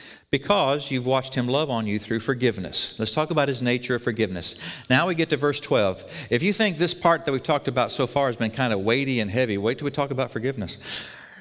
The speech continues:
Uh, verse twelve says, "And forgive us our debts as we also have forgiven our debtors." I love this from John Stott. He's passed away now, but years ago he's watching television and a British humanist said the following,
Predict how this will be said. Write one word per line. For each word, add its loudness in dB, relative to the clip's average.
Uh, 6
verse 4
twelve 4
says, 4
"And 4
forgive 4
us 4
our 6
debts 6
as 4
we 6
also 4
have 6
forgiven 4
our 6
debtors." 4
I 6
love 4
this 4
from -2
John 4
Stott. 2
He's -2
passed 4
away 6
now, 4
but 2
years 2
ago 6
he's 2
watching 2
television 2
and 2
a 4
British 2
humanist 2
said 2
the 4
following, 0